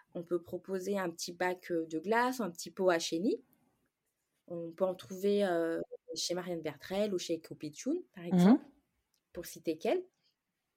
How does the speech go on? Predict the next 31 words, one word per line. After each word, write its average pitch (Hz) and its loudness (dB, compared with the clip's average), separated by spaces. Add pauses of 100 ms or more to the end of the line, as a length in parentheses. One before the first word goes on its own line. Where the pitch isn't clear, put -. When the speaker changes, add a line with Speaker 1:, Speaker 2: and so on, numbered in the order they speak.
(260)
Speaker 1:
Euh, 175 -8 (120)
ou 226 0
bien 214 0
on 294 0
peut 208 -2
proposer 196 0
le 254 8
Speaker 2:
Ok. 196 4
Speaker 1:
lavabo 170 4
ou 311 6
les 254 6
toilettes. 170 0 (240)
Et 165 -2
dans 156 -8
ce - -16
cas-là, 202 -2
il 240 2
y 214 0
a 165 -6
en 156 -8
effet 233 -6
des 180 -4
positions 202 -4 (240)
même, 220 2
euh, 196 0 (360)
physiologiques, 175 -2
des, 202 -4 (220)
aussi 202 -4
bien 202 0
Speaker 2:
Ouais. 190 -4
Speaker 1:
respectueuses 180 2